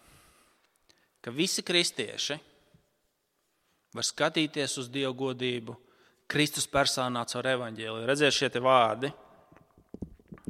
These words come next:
Sastais pāns. "Jo Dievs, kas ir sacījis, 'No s-, no tumsas atspīdēs gaisma, ir iespīdējis mūsu sirdīs,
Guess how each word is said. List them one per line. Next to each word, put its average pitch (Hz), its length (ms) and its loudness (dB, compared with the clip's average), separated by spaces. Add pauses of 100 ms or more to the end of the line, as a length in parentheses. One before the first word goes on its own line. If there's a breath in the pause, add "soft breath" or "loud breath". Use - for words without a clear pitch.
(2500 soft breath)
Sastais 123 420 -2
pāns. 113 460 -8
"Jo 135 140 4
Dievs, 185 340 6
kas - 160 -2
ir 196 80 4
sacījis, 135 840 4 (720 soft breath)
'No 123 100 -4
s-, - 260 -6 (240)
no 127 180 2
tumsas 208 520 6
atspīdēs 165 560 2
gaisma, 123 580 2 (160)
ir 127 140 -8
iespīdējis 165 640 2
mūsu 151 240 0
sirdīs, 120 600 -4